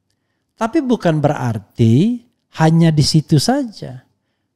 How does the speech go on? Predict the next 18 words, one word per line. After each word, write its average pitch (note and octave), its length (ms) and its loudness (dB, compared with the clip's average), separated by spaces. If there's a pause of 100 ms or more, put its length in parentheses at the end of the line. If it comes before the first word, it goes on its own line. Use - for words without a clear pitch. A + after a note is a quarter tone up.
Kalau G3 240 -2
Anda G3 240 -2
bohong E3 480 0
tentang E3 320 -2
ijazah, E3 640 -2 (320)
itu A3+ 240 -2
bisa F3+ 720 -2 (400)
melakukan E3+ 400 -6
perbuatan D#3+ 560 -4
tercela. E3 560 -6 (1040)
Karena C3 560 -4 (400)
ya A#2+ 160 -6
pastilah D4+ 400 -4
melanggar C#3 640 0 (640)
norma C3+ 640 0
agama, B2 640 -2 (640)
bohong G3+ 400 -2
kan? A#3 240 0